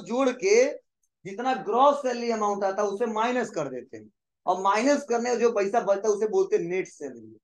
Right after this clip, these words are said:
वही उस महीने वो company आपको पे करता है। मतलब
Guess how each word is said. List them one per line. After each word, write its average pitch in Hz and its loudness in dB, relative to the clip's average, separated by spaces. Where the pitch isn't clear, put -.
वही 214 0
उस 254 -2
महीने 214 -2
वो 220 -2
company 190 -6
आपको 190 -8
पे 190 0
करता - -14
है। - -20
मतलब 233 4